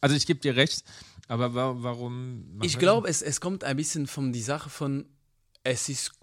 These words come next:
Speaker 2: schon genug.
Speaker 1: Mhm.
Speaker 2: Weil den höchsten Niveau, oh, es gibt nicht so viel Hochniveau, äh, bei uns und also nicht so viel Spiel. Hochniveau gibt's, aber wenn du guckst, wie viel, äh, Solo, äh, äh, Geige gibt's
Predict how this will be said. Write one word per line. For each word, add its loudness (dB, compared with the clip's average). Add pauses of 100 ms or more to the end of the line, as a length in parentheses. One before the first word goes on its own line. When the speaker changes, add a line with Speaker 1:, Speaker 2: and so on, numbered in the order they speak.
Speaker 2:
schon 0
genug. -2 (480)
Speaker 1:
Mhm. 0 (100)
Speaker 2:
Weil 4 (140)
den 0 (220)
höchsten 4
Niveau, 2
oh, -2
es -2
gibt -8
nicht -4
so -6
viel -4
Hochniveau, -2 (440)
äh, -4 (100)
bei -8
uns -2
und 0
also -8 (120)
nicht -8
so -8
viel -8
Spiel. -8
Hochniveau -4
gibt's, -4
aber -6 (220)
wenn -6
du -2
guckst, -12
wie -8
viel, -6
äh, -8
Solo, -6 (340)
äh, -14 (520)
äh, -10
Geige -2
gibt's -4